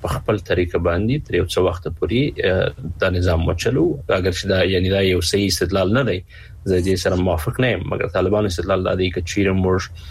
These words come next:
د خپل پالیسیانو، د خپل هغه، ا، سخت دریځو، ا، پالیسیانو خلاف لاړ شو، زموږ افراد، ا، داخلي بغاوت ته لاره، ا،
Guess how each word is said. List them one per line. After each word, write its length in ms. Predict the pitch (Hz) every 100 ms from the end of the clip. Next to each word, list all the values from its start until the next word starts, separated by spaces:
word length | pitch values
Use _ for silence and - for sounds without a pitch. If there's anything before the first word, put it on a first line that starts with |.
| - - -
د 80 | 87
خپل 300 | - - 117
پالیسیانو، 760 | - 92 87 87 90 87 92 95
د 40 | -
خپل 320 | - - 101
هغه، 280 | 95 92 90 - - - - -
ا، 500 | 104 90 90 - -
سخت 340 | - 90 87
دریځو، 460 | 95 107 110 95 90 87 87
ا، 300 | 90 87 85 - - - - -
پالیسیانو 600 | 92 90 98 92 90 85
خلاف 540 | 80 92 101 104 -
لاړ 260 | 95 92 -
شو، 320 | - 95 92
زموږ 380 | 85 92 90 90
افراد، 600 | 85 87 92 90 87 - -
ا، 360 | 92 90 90 90 90 85 85 - -
داخلي 400 | 80 80 - 95
بغاوت 560 | 87 85 85 98 - -
ته 240 | 95 90 85
لاره، 380 | 92 90 90 87
ا، 340 | 90 101 -